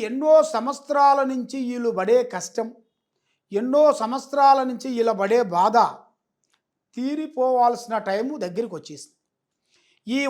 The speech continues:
ఉగాది నుంచి వచ్చే ఉగాది లోపులో, ఈ ఉగాదిలో ఉండవలసిన ఈ రాశి ఫలితాలలో ఎలా ఉందా అనేది ఇప్పుడు మనం తెలుసుకోబోతున్నాము. మరి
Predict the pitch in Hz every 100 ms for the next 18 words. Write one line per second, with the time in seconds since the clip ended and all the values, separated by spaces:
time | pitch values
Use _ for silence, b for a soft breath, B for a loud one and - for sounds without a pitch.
0 | 208 214 285 302 285 247 233 - 247 175
1 | 285 _ _ _ _ 180 190 - 294 285
2 | 202 196 262 262 247 208 208 202 165 -
3 | _ _ _ _ _ - 254 262 202 233
4 | 285 285 294 285 262 233 262 262 247 254
5 | 262 196 175 b b _ 208 240 214 185
6 | 233 247 285 214 240 247 247 247 233 233
7 | 202 214 220 202 202 214 208 202 226 208
8 | 196 190 226 - 185 180 202 180 170 170
9 | 160 160 165 - _ _ b b b b
10 | b 214 254 302